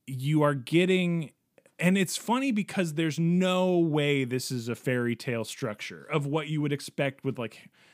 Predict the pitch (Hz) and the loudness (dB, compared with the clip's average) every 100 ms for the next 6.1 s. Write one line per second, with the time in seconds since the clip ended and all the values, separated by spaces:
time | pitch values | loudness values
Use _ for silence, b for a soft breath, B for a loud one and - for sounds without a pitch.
0 | b - 196 190 160 165 143 127 131 135 | b 0 0 0 0 0 0 0 -2 0
1 | 143 190 180 175 165 160 139 117 139 156 | 0 2 2 2 2 0 -2 -2 0 2
2 | 156 151 147 131 120 160 170 165 160 151 | 2 2 2 0 2 4 4 6 4 4
3 | 139 - 185 180 180 - - 170 160 - | 0 2 2 2 0 -2 0 0 0 -6
4 | 156 143 156 175 214 - 208 196 185 - | -6 -2 0 0 0 0 0 0 -4 -4
5 | 262 339 190 165 - 202 - 190 196 - | -4 0 0 0 -2 -6 -4 -2 -2 -4
6 | - | -16